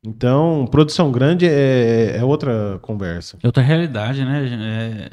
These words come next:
Speaker 2: É, a gente não vive nessa realidade toda ainda. Será que um dia viveremos?
Speaker 1: Quem sabe, né?
Speaker 2: Porque
Speaker 1: Ai-, ainda não estamos chegando lá, tal.
Speaker 2: Marília tem grandes empresas que poderiam fazer esse tipo de trabalho, né?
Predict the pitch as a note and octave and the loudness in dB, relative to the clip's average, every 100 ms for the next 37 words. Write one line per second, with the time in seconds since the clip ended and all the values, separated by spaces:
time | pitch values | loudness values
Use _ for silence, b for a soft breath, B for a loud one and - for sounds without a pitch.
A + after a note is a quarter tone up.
0 | - A#2 C3 D#3 F3+ F#3 D3+ D3 C#3 C3 | -8 -2 2 2 2 4 4 4 4 2
1 | C3+ A#2+ A#2 A2+ A2 A2 G#2 A#2 G#2+ A2 | 0 0 0 0 0 -4 -4 -4 -2 -2
2 | G#2+ A2 G#2+ G2+ G2 _ _ _ - A#2+ | -2 -2 -2 -4 -6 _ _ _ -8 -4
3 | B2 - B2 A#2+ B2+ A2+ G#2+ A2 A2 D3 | -2 0 -2 0 0 0 -2 -2 0 0
4 | F3 C#3 - _ _ _ _ _ - F#3 | -2 -6 -14 _ _ _ _ _ -12 -12
5 | - E3 D3 D#2+ A#2 C#3+ F#2+ _ _ _ | -8 -8 -8 -8 -8 -10 -12 _ _ _
6 | _ A#2 G2 B2 - C3 E3+ A3 A#3 C4 | _ -6 -2 2 2 4 4 4 2 0
7 | D#4 D#4 E4+ D#4+ E4 F#3+ D3+ D#3+ - B2 | 0 0 0 0 0 2 2 2 0 -2
8 | B2+ A#2 - B2 A2+ A#2 C#3+ F#3 C#3 F3+ | -2 -6 -6 -2 0 0 0 -2 0 0
9 | A3 A3 C3+ E3 - - C#4 A3 C#3 G3 | 0 0 0 -2 -4 -6 0 2 4 4
10 | B3 D3+ D3+ C3 A#2+ - A#2+ A#2 A2+ A2+ | 4 4 0 0 -2 -4 -8 -6 -6 -4
11 | A2 G#2 G2 G2+ G2+ | -4 -6 -6 -8 -10